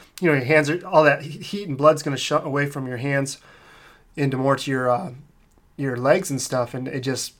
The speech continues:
it just makes it harder to grab. Um, but, uh, I, you know, I'd say I'd be surprised if I took ten ounces of water during the whole, the whole race, um, which is, which is bad because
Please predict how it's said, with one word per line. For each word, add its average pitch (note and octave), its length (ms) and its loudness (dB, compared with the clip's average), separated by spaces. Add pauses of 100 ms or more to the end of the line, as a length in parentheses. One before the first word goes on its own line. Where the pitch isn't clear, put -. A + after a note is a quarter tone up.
it C#3+ 180 -12
just C3+ 200 -10
makes D3 180 -4
it - 60 -14
harder B2 260 -2
to A#2+ 100 -8
grab. B2 420 -2 (840)
Um, C3+ 440 6 (1300)
but, D3 320 6
uh, C#3+ 300 6
I, D#3 200 10
you E3+ 120 2
know, D3+ 60 8
I'd D3+ 140 10
say E3 120 6
I'd C#3+ 100 4
be C#3 80 2
surprised C#3 420 4
if B2 80 -6
I B2+ 60 -2
took C#3 260 -6
ten D3 200 2
ounces C3+ 260 2
of B2 100 -4
water B2 340 4
during A#2+ 160 -4
the A2 60 -8
whole, B2 500 -4
the A#2+ 80 -6
whole B2+ 200 -4
race, B2 460 -4
um, A#2+ 380 -6
which C3 180 -8
is, A#2 220 -10 (300)
which D3 140 -6
is C3+ 140 -6
bad C#3 320 10
because C3 320 0